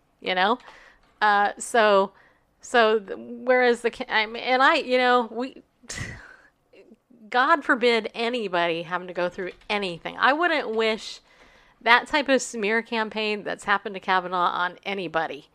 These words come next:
I don't care who. My worst enemy, it's ridiculous. I mean, it's disgusting, actually. It, I mean, I'm almost fifty. I've grown up watching T V, right? And I,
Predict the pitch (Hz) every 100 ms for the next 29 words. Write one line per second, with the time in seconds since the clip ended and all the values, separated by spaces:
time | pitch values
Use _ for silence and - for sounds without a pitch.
0 | _ - 294 269 - 214 180 180 160 _
1 | _ _ 285 311 302 - 240 254 269 302
2 | 311 _ _ _ _ _ _ _ _ _
3 | _ _ _ _ _ - 269 277 202 175
4 | - - - - - _ _ _ _ _
5 | _ _ - 226 220 202 - 196 - -
6 | 247 233 - - 151 170 156 - - -
7 | - _ 240 - 254 277 294 277 262 -
8 | - - - 320 523 427 339 427 370 -
9 | - 339 330 - 185 202 - _ _ _
10 | _ _ - - 294 330 381 349 285 285
11 | - 214 220 240 208 - 220 196 196 185
12 | 156 _ _ _ _ 190 220 240 - _
13 | _ - 240 269